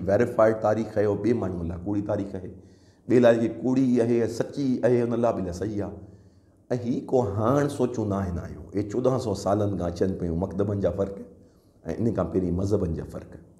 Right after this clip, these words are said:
هر ڪو جيڪو مذهب ۾ بليو رکي ٿو، پنهنجي مذهب ۾ يا پنهنجي فرقي جي اندر، اهو پنهنجي فرقي کي صحيح سمجهي ڪري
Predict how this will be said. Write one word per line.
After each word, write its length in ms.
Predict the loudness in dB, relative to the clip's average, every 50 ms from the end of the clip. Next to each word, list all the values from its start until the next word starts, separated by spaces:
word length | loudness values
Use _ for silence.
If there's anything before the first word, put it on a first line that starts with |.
| -20 _ _ _ _ _ _ _ _ _ _ 0 4
هر 120 | 4 4 6
ڪو 280 | 4 4 4 4 4
جيڪو 220 | 4 2 4 4 4
مذهب ۾ 320 | 4 4 4 4 4 4 4 4 4
بليو 300 | 4 4 4 2 2 0
رکي 220 | -4 -4 -4 -4
ٿو، 200 | -2 -2 -2 -2
پنهنجي 240 | -2 -2 -4 -4 -4
مذهب ۾ 460 | -4 -4 -2 -2 -2 -4 -4 -4 -4 -4
يا 100 | -4 -6
پنهنجي 380 | -6 -8 -8 -6 -6 -6 -6 -8 -10 -14 -18 -20 -20 -20 -20 -12 _ -6
فرقي 240 | -4 -2 -2 -2 -2
جي 120 | 0 0
اندر، 200 | -2 -2 -2 -2
اهو 120 | -2 -2
پنهنجي 380 | -2 -2 -2 0 0 2 0 0
فرقي 340 | 0 -2 -6 -4 -4 -2 -4
کي 160 | -2 -4 -6
صحيح 300 | -4 -2 0 0 0 0
سمجهي 360 | 0 -2 -6 -8 -8 -8 -10 -12
ڪري 140 | -12 -12